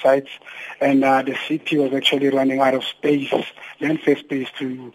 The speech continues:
use as, uh, for dumping. So we actually saw that actually people should start seeing the benefit in waste. So when we started, uh,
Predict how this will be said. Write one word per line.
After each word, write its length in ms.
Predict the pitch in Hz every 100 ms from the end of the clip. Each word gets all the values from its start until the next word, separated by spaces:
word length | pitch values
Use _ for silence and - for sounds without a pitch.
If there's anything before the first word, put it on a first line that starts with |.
| - - -
use 240 | - 143 135
as, 120 | 131
uh, 480 | 147 147 139 131 131 -
for 120 | 139
dumping. 480 | - 143 156 127 117 -
So 340 | 147 139 131 _ - - -
we 120 | 151
actually 360 | 151 - 147 139
saw 220 | - 147
that 200 | 135 139
actually 540 | 139 - 139 143 135 - -
people 240 | 147 147
should 180 | - 139
start 300 | - 147 135 -
seeing 280 | 147 139 131
the 200 | 131 123 -
benefit 480 | 143 147 - 117 139
in 180 | 120
waste. 360 | 127 139 120 - - - - - -
So 160 | 147 139
when 240 | 131 139
we 100 | 151
started, 460 | 165 - 156 147 147
uh, 540 | 139 131 127 127 123